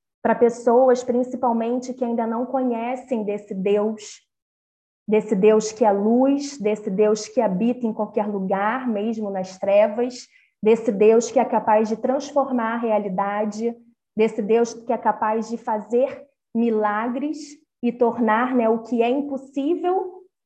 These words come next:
perante os nossos olhos impossível, né? Então, é, o que eu,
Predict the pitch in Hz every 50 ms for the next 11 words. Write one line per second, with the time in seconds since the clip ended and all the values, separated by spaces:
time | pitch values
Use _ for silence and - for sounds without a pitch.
0 | _ _ _ - 262 240 233 233 226 233 226 233 240 226 240 226 220 226 220 -
1 | 226 202 196 220 214 220 233 247 262 269 277 262 285 269 262 262 277 294 294 294
2 | 285 277 247 247 233 208 226 214 214 214 214 214 - _ _ _ _ _ _ _
3 | _ _ _ _ _ _ _ _ _ _ _ _ _ _ - - 202 196 202 214
4 | 247 294 - - - - - _ _ _ _ _ _ _ _ _ _ _ _ -
5 | 226 220 220 220 240 226 240 269 302 302 285 240 196 - - - - 220 208 202
6 | 202 202 196 196 190 190 190 190 190 190 _ _ _ _ _ _ _ _ _ _
7 | _ _ _ _ _ _ - 226 220 - - - 240 247 254 262 254 233 - 214
8 | 208 - -